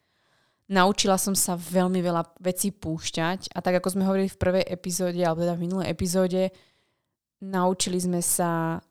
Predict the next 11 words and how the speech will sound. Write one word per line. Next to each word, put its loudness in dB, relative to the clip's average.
jednoducho -2
púšťať 0
a -8
čakať, -4
pretože -2
sme 2
zistili, -4
a 0
ja 4
som -2
si -4